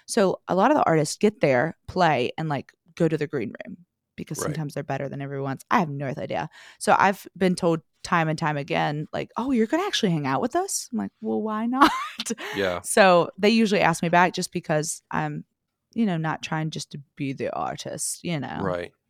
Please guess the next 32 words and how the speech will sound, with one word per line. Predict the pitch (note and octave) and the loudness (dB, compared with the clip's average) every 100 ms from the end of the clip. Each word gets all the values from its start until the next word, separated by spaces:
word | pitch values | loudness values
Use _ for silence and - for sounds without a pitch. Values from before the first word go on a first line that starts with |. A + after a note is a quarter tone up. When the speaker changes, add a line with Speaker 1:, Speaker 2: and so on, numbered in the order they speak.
| - | -12
Speaker 2:
Yeah, | E2 | -10
yeah. | D2+ - - | -10 -14 -10
Yeah, | F2+ | -10
you | |
just | F2+ | -6
gotta | - F2 | -6 -6
get | F2 F2 | -6 -8
in | E2+ | -8
and | F2+ | -10
interact | E2 E2 E2 | -8 -8 -8
with | D2+ | -14
everybody. | D#2+ E2 D2+ D2+ | -16 -12 -10 -10
Speaker 1:
Yeah. | G#4 G#4+ D#2 D2+ D#3+ | -8 -2 -2 -2 -6
Speaker 2:
It's, | - _ | -10 _
it's | - | -8
always | G#2 G2+ F#2 F2+ | 0 2 2 -2
a, | D#2 D2+ _ _ _ | -6 -8 _ _ _
always | A2+ A#2+ G#2 | 2 2 2
a | |
better | E2+ G2 F2+ | 0 0 0
way | E2+ | -4
to | D2+ | -6
go | E2 D#2 | -6 -6
when | D#2+ E2 | -8 -12
you | |
can, | D2+ D#2 D#2 _ _ _ _ | -12 -14 -14 _ _ _ _
when | - F#2 | -10 -4
interacting, | G#2 G2 F2+ F2 E2+ D2+ D#2+ _ _ _ _ - | -2 0 0 0 -4 -10 -12 _ _ _ _ -10
you | |
know, | F2 D#2 D#2+ | -8 -8 -8
because | F#2+ G#2 F2+ | -6 -6 -4
that | - G2+ | 0 0